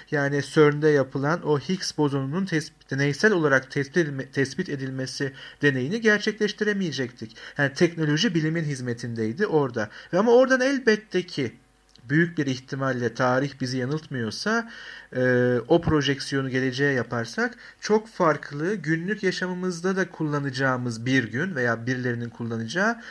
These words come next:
teknolojik çıktılar olacaktır. Yani uygulamalı bilimlerin son ürünleri gibi. Bunların nasıl kullanılacağı elbette ki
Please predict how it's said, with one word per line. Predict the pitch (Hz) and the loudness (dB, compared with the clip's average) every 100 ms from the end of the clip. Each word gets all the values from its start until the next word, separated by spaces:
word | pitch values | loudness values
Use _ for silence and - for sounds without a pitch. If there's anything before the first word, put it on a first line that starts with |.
| - - | -18 -4
teknolojik | 180 175 190 202 202 - | -2 0 0 0 -2 -6
çıktılar | - 202 - 196 214 | -6 -6 -6 -2 0
olacaktır. | 233 226 226 226 226 - 117 - - - | 0 -2 0 0 0 -6 -8 -10 -12 -4
Yani | 139 | -2
uygulamalı | 147 147 151 151 151 151 | 2 2 2 0 0 -2
bilimlerin | 139 131 131 151 214 | -2 -4 -2 -2 -4
son | - - 180 170 147 - | -6 0 2 2 -2 -6
ürünleri | 123 120 113 117 113 | -4 -2 -2 -4 -4
gibi. | 107 104 110 - - - - | -6 -6 -6 -8 -18 -20 -6
Bunların | 170 226 294 294 247 | -2 0 2 2 2
nasıl | 277 285 254 | 0 0 -2
kullanılacağı | - 190 170 160 156 151 202 240 | -2 0 0 0 -2 0 0 2
elbette | 208 175 170 170 170 | 2 0 -2 -2 -6
ki | 165 233 | -4 -6